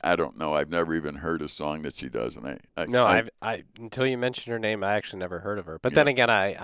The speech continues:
Speaker 2: I'm not necessarily plugged into the mainstream music,
Speaker 1: Yeah.
Speaker 2: especially rapper side of things.
Speaker 1: Well, I guess it was over Twitter that the respond-, uh,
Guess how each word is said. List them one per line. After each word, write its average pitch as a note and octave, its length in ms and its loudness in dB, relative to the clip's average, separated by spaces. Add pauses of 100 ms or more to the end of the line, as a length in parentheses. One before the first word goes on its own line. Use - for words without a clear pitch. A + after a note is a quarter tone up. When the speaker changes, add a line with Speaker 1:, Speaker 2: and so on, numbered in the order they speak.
Speaker 2:
I'm F#2 240 -10 (800)
not A2+ 200 0
necessarily G2+ 500 -2
plugged F#2+ 380 -4
into F#2+ 320 -6
the E2+ 320 -6 (680)
mainstream F#2+ 760 -6 (400)
music, F#2 500 -8 (540)
Speaker 1:
Yeah. C2 160 2 (160)
Speaker 2:
especially F#2 400 -8
rapper F2+ 340 -2
side F2 260 -8
of F2 80 -16
things. F2+ 340 -18 (220)
Speaker 1:
Well, A2+ 160 10
I A2+ 80 10
guess C#3+ 300 4
it A2 80 2
was G2 160 -2
over G2 240 2
Twitter F2+ 460 2
that C#2+ 160 -2
the D#2 120 -6
respond-, D2+ 640 -6
uh, D#2 100 -4